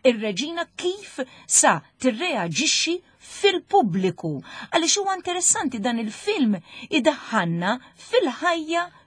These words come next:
privata, jiġifieri kollu huwa kostruzzjoni, Silejn, għax aħna ma nafux. He, ir-reġina, il-konverzazzjonijiet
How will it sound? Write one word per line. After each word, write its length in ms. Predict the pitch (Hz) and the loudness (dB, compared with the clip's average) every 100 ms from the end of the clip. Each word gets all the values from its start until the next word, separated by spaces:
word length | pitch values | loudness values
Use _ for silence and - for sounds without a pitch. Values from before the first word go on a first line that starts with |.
| - | -4
privata, 420 | 320 277 466 - | -2 0 0 0
jiġifieri 280 | 226 180 214 | -4 -4 -4
kollu 260 | - 349 190 | -2 0 -2
huwa 100 | - | -4
kostruzzjoni, 880 | - - - 190 - - 349 202 | -8 -8 -6 -6 -2 0 0 -2
Silejn, 480 | 160 269 214 156 175 | -2 -2 -2 -2 -4
għax 480 | 160 - - - 359 | -8 -14 -2 0 2
aħna 160 | 311 208 | 2 4
ma 140 | 208 | 4
nafux. 560 | 247 - 254 175 - 208 170 - - | 2 2 0 0 -2 -2 -4 -10 -6
He, 120 | - - | -2 4
ir-reġina, 720 | 262 226 247 175 190 185 190 | 6 6 4 2 -2 0 0
il-konverzazzjonijiet 920 | - 233 202 196 175 190 226 208 269 | 0 -2 -2 0 0 -2 -4 -2 -4